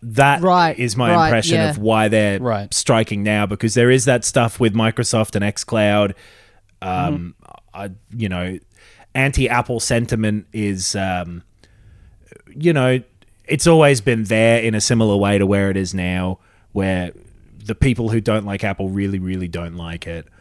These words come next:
Speaker 3: Mm.
Speaker 1: for whatever reason. But, uh, it just, they're not, <sighs> I don't know. It's, I get it,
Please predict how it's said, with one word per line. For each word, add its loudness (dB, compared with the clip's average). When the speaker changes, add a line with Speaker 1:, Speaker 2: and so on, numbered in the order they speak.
Speaker 3:
Mm. -6
Speaker 1:
for -4
whatever -4
reason. -10
But, -4
uh, -8
it 2
just, 0
they're 4
not, 0
<sighs> -20
I -2
don't -2
know. -8
It's, -2
I 4
get 2
it, 0